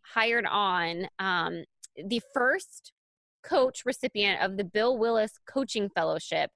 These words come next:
who happens to be a man named Ashton Grant. So this was kind of something that they announced earlier in the day. Um,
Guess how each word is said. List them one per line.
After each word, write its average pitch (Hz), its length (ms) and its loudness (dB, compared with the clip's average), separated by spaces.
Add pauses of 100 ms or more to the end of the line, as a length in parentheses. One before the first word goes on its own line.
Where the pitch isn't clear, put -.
(440)
who 254 100 -4
happens 262 320 0
to - 60 -8
be 302 100 2
a 269 40 2
man 226 260 2
named 202 300 2
Ashton 196 500 -2
Grant. 160 480 -4
So - 100 -4
this - 160 -2
was 466 120 -6
kind 285 280 0
of 254 220 2
something 254 280 0
that 214 100 -2
they 208 140 0
announced 196 380 -2
earlier 208 440 2
in 190 220 0
the 180 100 0
day. 165 480 2 (400)
Um, 185 400 2